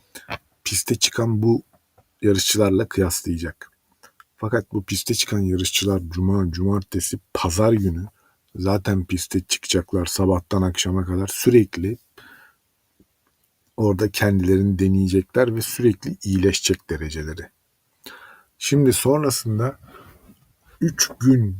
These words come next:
piste çıkmış kişilerle birlikte Toprak salı günü piste çıkacak. O zaman da herkes Toprak'tan hemen onların derecesini yapmasını bekleyecekler.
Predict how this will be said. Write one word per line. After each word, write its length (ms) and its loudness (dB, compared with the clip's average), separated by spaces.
piste 320 0
çıkmış 680 -4
kişilerle 640 2
birlikte 480 0
Toprak 680 -2
salı 420 4
günü 240 0
piste 320 0
çıkacak. 440 -8
O 100 -4
zaman 300 -2
da 60 -2
herkes 440 -4
Toprak'tan 600 -2
hemen 260 0
onların 460 4
derecesini 460 6
yapmasını 520 -2
bekleyecekler. 720 -8